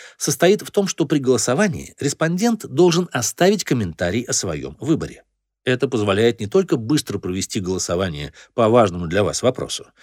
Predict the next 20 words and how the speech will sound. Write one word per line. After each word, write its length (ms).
но 120
и 120
собрать 480
множество 560
честных 580
мнений 460
о 100
потенциальном 720
проекте. 560
Нередко 460
комментарии 680
позволяют 560
обнаружить 560
в 40
нем 280
серьезную 640
проблему, 520
которую 520
вы 260
упустили. 680